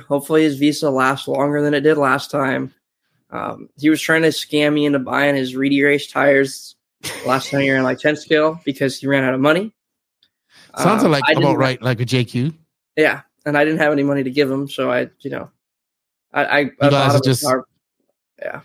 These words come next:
Speaker 1: I bought him a Sour Patch Kid. I thought that would, you know, help out.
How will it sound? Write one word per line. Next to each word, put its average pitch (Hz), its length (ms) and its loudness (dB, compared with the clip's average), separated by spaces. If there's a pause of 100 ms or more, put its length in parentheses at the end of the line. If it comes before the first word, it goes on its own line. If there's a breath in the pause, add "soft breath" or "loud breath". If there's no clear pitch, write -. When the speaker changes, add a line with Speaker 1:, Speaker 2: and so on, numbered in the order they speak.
(140)
Speaker 1:
I 151 60 -2
bought 175 160 2
him 185 80 2
a 160 40 4
Sour 170 280 2
Patch 139 280 -2
Kid. 139 180 2
I 135 80 -2
thought 143 200 -2
that 143 280 -2
would, 131 180 -4
you 139 140 -6
know, 147 180 -14 (180)
help 127 240 -8
out. 135 280 -10